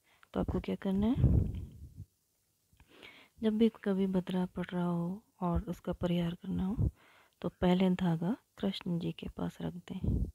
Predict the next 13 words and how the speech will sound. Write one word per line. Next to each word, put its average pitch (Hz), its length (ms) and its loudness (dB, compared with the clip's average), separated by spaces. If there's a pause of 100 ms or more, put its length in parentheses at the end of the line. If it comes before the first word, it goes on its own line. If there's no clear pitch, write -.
(760)
तो 170 280 -4
शनि 185 340 2 (100)
की 208 340 -2 (200)
बहन 190 400 6
हैंगी 185 300 6
भद्रा, 175 420 0 (680)
वो 226 80 0
सुभद्रा 196 520 6
में 190 140 4
बदल 165 280 -2
जाती 165 320 -4
हैं 175 200 -2 (1400)
और 175 240 0